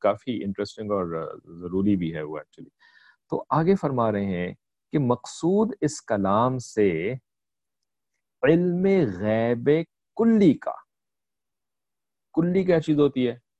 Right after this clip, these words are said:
जो हम कहते हैं उर्दू में कुल्ली कर लेना, मुंह में पानी डाल करके कुल्ली करना? नहीं, कुल्ली का एक मतलब तो वही होता है जो मुंह से पानी बाहर निकाल लेना, और दूसरा मतलब क्या होता है? कुल, all।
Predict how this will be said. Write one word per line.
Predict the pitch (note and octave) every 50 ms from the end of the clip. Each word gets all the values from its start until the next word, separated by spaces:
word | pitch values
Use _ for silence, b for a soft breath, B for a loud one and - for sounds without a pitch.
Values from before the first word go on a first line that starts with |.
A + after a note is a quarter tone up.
| _ _ _ _ _ _ _ _ _ _ -
जो | G#2+
हम | G#2+ A2 A2+
कहते | A2 A#2+ A2+ G#2+ - A#2
हैं | A2
उर्दू | G#2+ G2+ G2 G#2 G2+
में | G2+ F#2+ F#2 - _ _ _ _ G2 _ -
कुल्ली | G#2+ G#2 G2+ G#2 G2+
कर | G#2 G2
लेना, | G2 F#2+ F#2 F#2 F2+ F2+ F#2 _ _ _ _ _ _ _ - G3 C4+ _ _ _ _ -
मुंह | G2 G2 G2+ G#2
में | G#2 -
पानी | - F#2+ G2 G#2 G#2
डाल | F#2+ F#2+ F#2 F#2+ F#2+
करके | - G#2+ G2+ - -
कुल्ली | - - A#2 A#2+ C3+
करना? | C3 C3 A#2+ B2 A#2 A2 A2+ _ _ _ _ _ _ _ _ _ - G#2
नहीं, | G2 E2+ - _ _ _ _ _ _ -
कुल्ली | - C3+ C3+ C#3+ D#3 D#3
का | D3+ C#3+
एक | A2+ B2+ C3 -
मतलब | C3 B2+ - C3+ C3 -
तो | C3 B2+
वही | C3+ C#3 C#3
होता | C3+ B2 A2+ - A2+
है | G#2+ A2 A2 _ _
जो | - G#2+
मुंह | G#2 G#2+ A2
से | A2+ - A#2
पानी | - G2 G#2 G#2 A2 A2 G#2
बाहर | G#2 G2 F#2+ G2 G2
निकाल | F#2+ F#2 F2 F2+ F2 E2
लेना, | D#2+ D#2+ - - - _ _ _ _ _ -
और | - A2
दूसरा | A2 B2+ C3 - D3+ C#3
मतलब | C3+ C3 - C3 C3
क्या | - C3 B2
होता | A#2+ A#2+ - -
है? | D3+ D#3+ - _ _ _ _ -
कुल, | F3 D3+ G#2+ - - _ _ _ _ _ _ _ _ _ _ _ _ _ _ _ _ _ _ _ _ - C#3+
all। | C#3+ C#3+ D3 D3 D3 C#3 B2+ G2+ D#2+